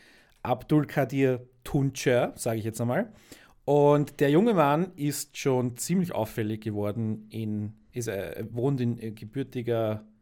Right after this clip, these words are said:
Türke, wenn ich mich nicht irre, und wohnt in Wien und hat schon in einigen relativ erfolgreichen, relativ bekannten Filmen mitgespielt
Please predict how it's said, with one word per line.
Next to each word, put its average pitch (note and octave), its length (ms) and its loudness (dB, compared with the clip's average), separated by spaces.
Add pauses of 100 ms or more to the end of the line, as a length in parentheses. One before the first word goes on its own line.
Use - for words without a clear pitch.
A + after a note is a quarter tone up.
(520)
Türke, D#3+ 360 0
wenn D#3 120 0
ich C#3 60 -6
mich D3 100 0
nicht D3 200 -6
irre, F#3 340 2 (560)
und B2+ 320 2
wohnt B2 220 2
in A2+ 120 2
Wien F#3 340 4 (280)
und B2+ 320 -4 (160)
hat D3+ 220 0
schon C3 160 0
in A#2+ 180 -4
einigen C#3 680 0
relativ C#3 800 0
erfolgreichen, C#3+ 1200 -2
relativ B2 400 -2
bekannten B2+ 720 -8
Filmen D3+ 460 0
mitgespielt A#2 840 -6